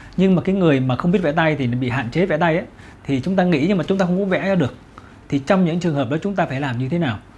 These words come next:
Thì nó, nó cũng có những cái cách thức là chúng ta có thể viết ra các bạn. Chúng ta có thể nguệch ngoạc ra. À, chúng ta nghĩ ra cái gì chúng ta có thể vẽ cái đó.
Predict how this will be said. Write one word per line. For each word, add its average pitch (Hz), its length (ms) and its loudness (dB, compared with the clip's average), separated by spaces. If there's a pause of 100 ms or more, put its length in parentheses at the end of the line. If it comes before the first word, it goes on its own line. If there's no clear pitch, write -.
(140)
Thì 139 100 -2
nó, 170 240 0
nó 160 260 -2
cũng 139 200 -2
có 175 60 2
những 156 160 0
cái 165 140 -4
cách 220 180 2 (100)
thức 247 200 0 (580)
là 120 500 0
chúng 196 140 -2
ta 180 60 4
có 170 120 -2
thể 131 140 -2
viết 233 260 2
ra 180 140 0
các 139 100 -6
bạn. 165 140 -4 (540)
Chúng 214 120 -2
ta 208 80 0
có 208 120 -2
thể 156 140 0
nguệch 151 320 2
ngoạc 135 300 0
ra. 135 140 -6 (380)
À, 139 200 -4
chúng 180 100 -6
ta 160 240 0 (460)
nghĩ 170 200 2
ra 208 60 6
cái 190 120 2
gì 156 80 2
chúng 151 120 -4
ta 156 100 -2
có 175 120 -6
thể 139 120 -4
vẽ 107 220 -6
cái 175 80 -4
đó. 165 200 -2